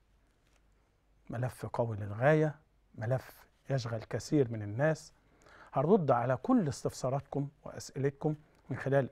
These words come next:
مداخلاتكم الهاتفية معانا. النهاردة كمان معانا حملة تطهير المقابر. حملة تطهير المقابر، مجموعة من الشباب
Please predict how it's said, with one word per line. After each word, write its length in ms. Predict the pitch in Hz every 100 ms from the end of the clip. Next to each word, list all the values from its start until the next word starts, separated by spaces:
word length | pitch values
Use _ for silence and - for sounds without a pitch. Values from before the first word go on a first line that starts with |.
| _ -
مداخلاتكم 600 | 123 113 135 135 - 113
الهاتفية 520 | 107 113 117 143 135
معانا. 380 | 107 117 151 170 - _ _ _ _ _ _ _ _ _ - _ _ _ _ _ _ _ _ _ _ -
النهاردة 380 | 156 175 214 214
كمان 480 | 180 147 160 180 175 - _ _ _ -
معانا 460 | 135 135 165 160 165 _ -
حملة 440 | - 165 156 151 -
تطهير 400 | 135 - 139 151
المقابر. 640 | 131 123 117 - 127 104 95 - _ _ _ - - - - - -
حملة 320 | - 262 320
تطهير 420 | 202 - 131 175 202
المقابر، 640 | 147 131 - 180 180 175 - - - -
مجموعة 380 | 143 135 165 113
من 120 | 113
الشباب 440 | 107 - 117 151